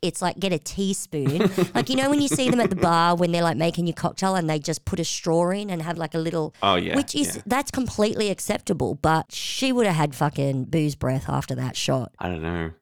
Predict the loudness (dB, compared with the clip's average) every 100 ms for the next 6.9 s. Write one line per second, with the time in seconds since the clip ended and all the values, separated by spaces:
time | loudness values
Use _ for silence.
0 | -20 -8 -6 -2 0 0 0 0 0 2
1 | 4 4 4 2 2 0 0 -2 -2 -2
2 | 0 0 0 0 -2 0 0 2 2 0
3 | -4 -4 -4 -6 -16 -6 -4 -2 -2 0
4 | 0 -2 -6 -2 2 2 2 0 -2 -4
5 | -8 -8 -10 _ -6 2 4 4 4 0
6 | 0 0 2 2 2 2 0 0